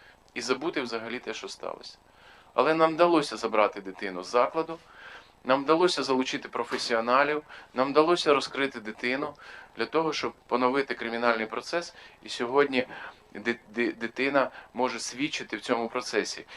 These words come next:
І, до речі, двоє дітей були за цей час всиновлені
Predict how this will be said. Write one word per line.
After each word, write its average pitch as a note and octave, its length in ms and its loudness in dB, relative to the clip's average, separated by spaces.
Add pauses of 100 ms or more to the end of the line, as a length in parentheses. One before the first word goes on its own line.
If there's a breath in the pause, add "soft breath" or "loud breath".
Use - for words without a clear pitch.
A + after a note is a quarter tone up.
(180 loud breath)
І, - 60 -18
до A#2 120 2
речі, C#3+ 380 4 (460 loud breath)
двоє D3 320 2
дітей C#3 300 4
були B2 320 2
за B2+ 160 -2
цей C#3 240 2
час C3+ 260 4
всиновлені B2 680 0